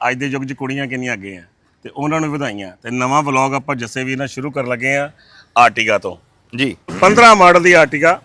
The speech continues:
Speaker 2: ਜੀ।
Speaker 1: ਪਰ ਨਾਂ ਦੂਜੇ ਆ।
Speaker 2: ਜੀ।
Speaker 1: ਗੱਡੀ ਨਵੇਂ ਵਰਗੀ ਆ। Just ਹਾਲੇ ਕਾਰ ਆਈ, ਰੈਡੀ ਹੋਣ ਤੋਂ ਬਗੈਰ ਸਾਰੀਆਂ ਕਾਰਾਂ ਮੈਂ ਵੀਡੀਓ 'ਚ ਅਰਜ਼ ਕਰਾਂਗਾ, ਗੱਡੀਆਂ ਰੈਡੀ ਨਹੀਂ ਹੈਗੀਆਂ।
Speaker 2: ਹੂੰ।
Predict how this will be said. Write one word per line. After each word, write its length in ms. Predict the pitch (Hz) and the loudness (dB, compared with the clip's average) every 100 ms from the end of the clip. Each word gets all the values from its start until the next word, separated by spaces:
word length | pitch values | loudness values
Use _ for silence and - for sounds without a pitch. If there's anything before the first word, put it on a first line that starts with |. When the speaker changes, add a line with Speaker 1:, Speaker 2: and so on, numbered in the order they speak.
| 117 | -4
Speaker 2:
ਜੀ। 200 | 120 139 - _ _ _ _ _ _ - | -2 -2 -4 _ _ _ _ _ _ -8
Speaker 1:
ਪਰ 120 | 160 | -4
ਨਾਂ 720 | 156 143 147 160 170 170 175 165 _ _ _ _ 131 | -2 0 2 4 2 2 -2 -6 _ _ _ _ -12
ਦੂਜੇ 520 | 127 127 110 139 151 | -8 -6 -4 -2 0
ਆ। 180 | 156 156 _ 107 | -2 -4 _ -16
Speaker 2:
ਜੀ। 160 | 113 98 117 | -14 -14 -10
Speaker 1:
ਗੱਡੀ 300 | 131 120 156 | -8 -4 -4
ਨਵੇਂ 300 | 151 135 123 | -2 -4 -4
ਵਰਗੀ 340 | 131 131 147 156 | -4 -2 0 2
ਆ। 260 | 160 165 - _ _ _ _ _ _ - - - _ _ _ | 2 0 -6 _ _ _ _ _ _ -20 -20 -20 _ _ _
Just 420 | 117 123 190 - | -6 0 2 2
ਹਾਲੇ 200 | 175 170 | 2 2
ਕਾਰ 300 | 180 151 147 | 2 4 6
ਆਈ, 360 | 151 143 160 165 151 135 | 6 4 2 -2 -6 -6
ਰੈਡੀ 360 | 135 156 175 180 | -2 0 0 0
ਹੋਣ 140 | 156 | -2
ਤੋਂ 160 | - 160 | -4 -4
ਬਗੈਰ 300 | 143 147 147 | 0 0 0
ਸਾਰੀਆਂ 340 | 151 147 160 | -2 -4 -4
ਕਾਰਾਂ 360 | 147 127 139 151 | -2 -2 -2 -4
ਮੈਂ 140 | 147 | -6
ਵੀਡੀਓ 260 | 127 135 156 | -8 -8 -6
'ਚ 40 | |
ਅਰਜ਼ 240 | 147 139 135 | -4 -4 -4
ਕਰਾਂਗਾ, 340 | 139 147 160 | -4 -2 -4
ਗੱਡੀਆਂ 400 | 143 127 135 156 | -4 -6 -4 -4
ਰੈਡੀ 360 | 135 123 131 143 | -2 -4 -4 -6
ਨਹੀਂ 220 | 131 147 | -6 -8
ਹੈਗੀਆਂ। 340 | 147 151 160 | -8 -8 -10
Speaker 2:
ਹੂੰ। 440 | 160 _ 131 123 | -12 _ -12 -12